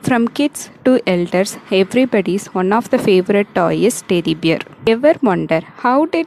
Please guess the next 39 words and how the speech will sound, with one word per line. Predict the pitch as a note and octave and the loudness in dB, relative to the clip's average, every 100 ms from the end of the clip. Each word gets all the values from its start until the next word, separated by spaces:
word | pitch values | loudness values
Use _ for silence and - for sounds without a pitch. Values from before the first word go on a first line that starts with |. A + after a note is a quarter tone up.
| - | -2
this | A#3 - | -2 -2
toy | - E3+ F3 G#3 | -2 0 0 -2
loved | F#3+ G3 A3+ A#3+ | -2 0 -2 -2
by | B3+ B3 | 0 0
many | G3 F3 E3+ E3+ A#3 | 0 -2 -2 -2 -2
got | G#3+ A3+ C4 | 0 0 -2
its | B3 - | -4 -2
name | G3 G#3+ A#3 | -2 -2 -4
as | - | -4
teddy | G3+ F3 F#3+ | -6 -4 -6
bear | F3+ F#3 | -6 -8
but | A#3 G3+ - | -8 -10 -8
not | F#3+ G#3+ - - | -8 -8 -10 -16
just | - G3 - - - | -6 -6 -6 -12 -6
bear? | E3 E3 - - - - - - - - - | -4 -6 -8 -20 -20 -18 -18 -20 -20 -20 -8
Who | - D#4+ E4+ | 0 2 4
does | D4+ | 2
this | - A#3 - | 0 -4 -2
teddy | G#3+ F#3 G#3+ | -2 0 -2
represent? | G3+ - E3 - - - - - - - | -2 -2 -4 -4 -10 -12 -18 -20 -18 -10
Is | - F#3+ - | -6 -6 -4
it | C4+ - | -6 -4
the | C4+ | -6
creator's | - F#3+ G#3 B3 B3+ - | 0 0 0 -4 -6 -6
name? | C#4+ E4 - - - - - | -6 -6 -8 -8 -10 -16 -8
No. | F#3+ E3+ - - - - - - _ _ _ _ - - - - - | -4 -4 -6 -20 -20 -18 -16 -18 _ _ _ _ -20 -20 -20 -16 0
In | A#3 A3+ | 2 4
nineteen | G#3 A3+ A#3+ C#4+ C#4 | 4 2 2 2 4
oh | G#3+ | 2
two, | - G3 | 0 -2
the | A#3 G#3 | -2 -2
president | G3 G3 A#3+ C4 B3+ | -2 -4 -2 -2 -2
of | B3+ A#3 | -2 -4
U | G3+ | -4
S | G#3 G#3+ | -4 -8
A | A3 | -12
was | G3 F3+ G#3 | -10 -14 -16
Theodore | - G3 G#3 G#3+ G3+ G3 G#3+ | -16 -12 -12 -12 -10 -10 -10
Roosevelt. | F3 - E3+ D#3+ D3+ | -14 -14 -18 -16 -18